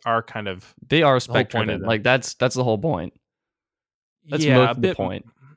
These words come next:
Speaker 1: True, I guess. It, yeah, you're doing 'em to produce some, you
Speaker 2: I'll
Speaker 1: know, it's like,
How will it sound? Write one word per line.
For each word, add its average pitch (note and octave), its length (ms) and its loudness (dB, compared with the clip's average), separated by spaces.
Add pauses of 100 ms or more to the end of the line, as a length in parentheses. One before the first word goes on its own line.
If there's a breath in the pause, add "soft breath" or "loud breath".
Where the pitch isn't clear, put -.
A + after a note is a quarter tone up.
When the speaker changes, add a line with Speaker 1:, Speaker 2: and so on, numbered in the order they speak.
(1000)
Speaker 1:
True, A#2+ 520 -2
I G2+ 100 2
guess. A2 300 -4
It, B2+ 180 -8
yeah, B2 200 -2
you're A2 180 -4
doing C#3 320 -4
'em A#2 80 -4
to C3 320 -6
produce A2+ 600 -12
some, G2 440 -10
you - 20 -20 (640)
Speaker 2:
I'll F3+ 200 2
Speaker 1:
know, A2+ 60 -6 (100)
it's B2+ 160 -10
like, A2+ 240 -2